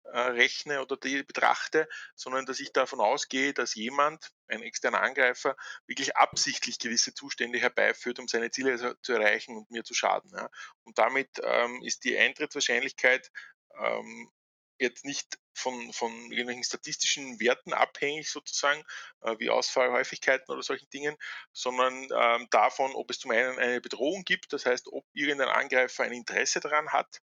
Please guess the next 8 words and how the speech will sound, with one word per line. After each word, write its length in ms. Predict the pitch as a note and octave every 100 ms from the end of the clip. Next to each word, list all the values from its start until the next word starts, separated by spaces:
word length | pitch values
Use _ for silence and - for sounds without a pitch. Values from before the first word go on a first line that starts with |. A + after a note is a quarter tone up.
| _ -
diesen 180 | C3+ C#3+
gewissen 320 | C#3+ - -
Angriff 320 | A#2+ C3 C#3
durchzuführen 500 | D3+ - - - D3
und 120 | C#3
das 100 | B2+
Risiko 340 | C3+ C#3+ D3+ C3
auszulösen, 480 | B2+ - C#3 C#3+